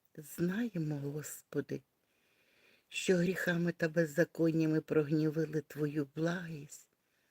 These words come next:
але з милосердя й помилуй нас. Не відверни лиця Твого від нас, засмучених.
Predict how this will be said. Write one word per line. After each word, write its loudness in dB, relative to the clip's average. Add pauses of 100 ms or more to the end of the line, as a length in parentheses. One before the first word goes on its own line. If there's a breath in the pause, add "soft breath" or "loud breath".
(680 soft breath)
але 4
з -6
милосердя -2
й 2
помилуй -2
нас. -10 (1300)
Не 6
відверни 2
лиця -2
Твого -4
від -2
нас, -2
засмучених. -6